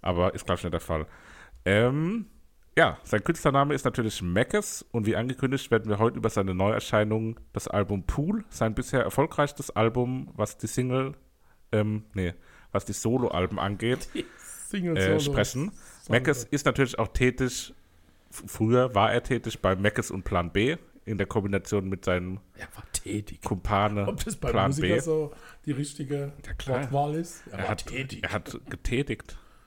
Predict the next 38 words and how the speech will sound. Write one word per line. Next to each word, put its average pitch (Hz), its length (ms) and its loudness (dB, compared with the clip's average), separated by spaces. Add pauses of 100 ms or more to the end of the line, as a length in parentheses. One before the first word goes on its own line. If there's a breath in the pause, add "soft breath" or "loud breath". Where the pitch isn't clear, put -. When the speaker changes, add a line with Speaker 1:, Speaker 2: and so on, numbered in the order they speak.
(120 soft breath)
Speaker 1:
A-, - 240 -6
Aktionen 117 600 -2
getätigt. - 520 -6 (140 loud breath)
Speaker 2:
Ah. 131 120 -8 (560 loud breath)
Speaker 1:
Und 131 240 4
er 120 140 4
ist - 160 -2
natürlich 123 320 0
Speaker 2:
Oh. - 20 0
Speaker 1:
nach 113 140 4
wie 131 80 0
vor 117 440 4
einer 110 280 4
der 101 160 2
vier 107 560 2
Orsons, 113 680 0 (340)
Plan 95 260 0
B 90 160 2
auch. 123 300 0 (720 loud breath)
Und 107 260 2
mit 107 100 2
den 104 100 -2
Orsons 104 340 2
hat 107 80 0
er 101 60 4
natürlich, 95 300 -2
glaub 104 140 4
ich, - 100 -6
auch 101 80 2
so 104 140 -2
seine, 95 440 0
ich 90 80 -8
sag 104 120 0
mal, 95 100 2
die 85 160 -6
kommerziell 104 720 0 (120)
erfolgreichsten, 92 1040 0 (560 loud breath)
ähm, 87 580 0